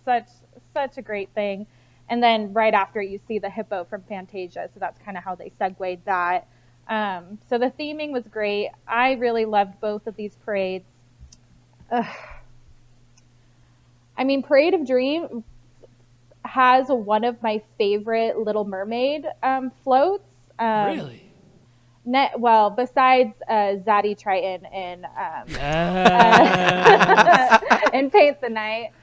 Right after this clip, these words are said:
Speaker 1: Um, I really liked the theming for this. I loved how it went from, you know, Happy Under the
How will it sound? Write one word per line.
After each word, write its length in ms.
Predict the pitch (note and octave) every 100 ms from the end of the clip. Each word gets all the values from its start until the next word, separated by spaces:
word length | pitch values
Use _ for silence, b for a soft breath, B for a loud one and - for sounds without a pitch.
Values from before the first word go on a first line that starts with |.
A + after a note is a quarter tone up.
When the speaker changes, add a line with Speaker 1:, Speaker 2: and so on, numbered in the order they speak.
| b b b
Speaker 1:
Um, 460 | - C4 B3 A3 G3+ - B3+
I 140 | C4
really 340 | C4 C4 E4+
liked 300 | C4+ B3+ C4
the 80 | B3+
theming 420 | B3+ A3+ A3+ C4
for 140 | C#4 D#4
this. 260 | D#4+ F4+ F4+
I 120 | - A#3
loved 380 | A3+ A#3 A#3+
how 200 | - B3
it 100 | A#3
went 260 | A3+ A3+ A3+
from, 400 | A#3+ G#3+ G#3+ G#3+ b b b
you 80 | A3
know, 140 | G#3
Happy 680 | G#3 A#3 A3 A#3+ A#3 A3+ A3
Under 240 | - A3
the 120 | G#3+